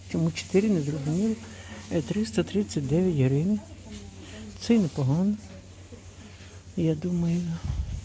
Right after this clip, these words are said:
різні розміри, гарні. М. Ось такі, щось потрібно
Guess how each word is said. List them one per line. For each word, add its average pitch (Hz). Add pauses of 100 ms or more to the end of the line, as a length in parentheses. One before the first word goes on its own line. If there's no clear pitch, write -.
(500)
різні 151
розміри, 226 (720)
гарні. 226 (1600)
М. 190 (2500)
Ось 160
такі, 180
щось -
потрібно 175